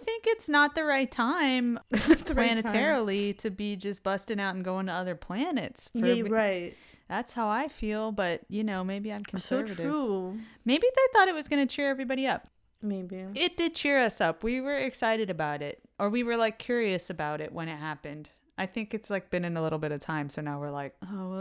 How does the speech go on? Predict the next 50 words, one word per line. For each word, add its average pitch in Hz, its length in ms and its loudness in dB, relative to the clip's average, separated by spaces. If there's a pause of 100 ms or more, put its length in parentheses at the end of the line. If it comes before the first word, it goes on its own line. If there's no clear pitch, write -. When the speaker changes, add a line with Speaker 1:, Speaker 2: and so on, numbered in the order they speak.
Speaker 1:
it 196 120 -8
didn't 202 180 -4
make 190 220 -8
everything - 360 -8
better," - 340 -10
so. - 320 -10
Speaker 2:
Oh, 226 100 -2
you're 220 160 0
right. 185 500 -2
Yeah. 196 360 -8 (420)
Maybe 202 200 0
I 202 40 2
was 196 120 0
expecting 214 480 0
too 214 120 -4
much 180 240 -2
from 175 260 -8
it. 160 180 -8 (180)
Yeah. 175 280 -4 (400)
Speaker 1:
It's 220 220 -4
like, 214 360 0
my 208 160 6
friend 277 380 4
watched 233 380 2
it, - 220 0
you 180 100 2
know? 190 240 4
He, 202 180 0
I 190 140 6
was 220 180 -2
like, 190 220 4
"Hey, 269 260 2
dude, 240 180 2
what'd 226 240 2
you 262 80 0
think?" 277 380 0
And 170 100 2
he 170 60 2
was 147 100 -2
like, 147 140 -2
"I 170 80 4
watched 175 280 2
the 190 80 2
whole 190 120 4
thing. 220 260 2
I 160 120 2
watch 170 280 4
every 202 240 4
space - 440 0
event 135 420 -2